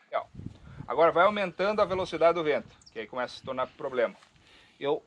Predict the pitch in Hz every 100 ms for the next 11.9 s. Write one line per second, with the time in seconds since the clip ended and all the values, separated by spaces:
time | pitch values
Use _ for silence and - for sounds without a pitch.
0 | - 147 185 180 - 165 180 240 - _
1 | _ _ _ _ 120 123 - 131 156 180
2 | 185 _ _ _ - _ - 123 120 156
3 | 160 170 - - - 123 135 104 - -
4 | _ - - - - - 185 196 151 151
5 | 135 165 196 - 123 147 170 147 151 170
6 | - 143 147 147 143 147 180 196 - 175
7 | 147 143 151 147 131 123 - - - _
8 | 120 113 117 107 - - _ _ _ _
9 | _ _ _ _ _ _ _ _ - 120
10 | 165 - 151 - - 202 247 196 165 175
11 | - 165 - 170 190 160 147 107